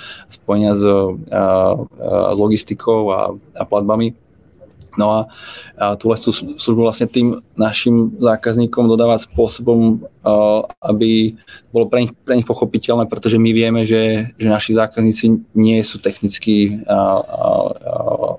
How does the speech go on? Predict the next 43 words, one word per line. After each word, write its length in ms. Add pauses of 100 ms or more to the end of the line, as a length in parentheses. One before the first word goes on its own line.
(640)
technicky 420
zdatní 320
ľudia 400 (320)
v 140
nejakom, 500
v 80
nejakom 240
segmente 480
to-, 320
toho, 240
kde, 320
kde 160
cielime. 480 (400)
Samozrejme 400
máme 240
zákazníkov, 560
máme 220
shopy, 340
ktoré, 560 (240)
a 80
firmy, 400
ktoré 240
už, 480
už, 160 (160)
e, 80 (400)
sú 160
väčšie 560
a 80
majú, 400 (400)
a, 160
stovky 320
miliónov 240
obratu 400
a, 160
a 80
majú 400
už 160
tie 160
svoje 380
týmy 320
a 60
majú 200
tých, 320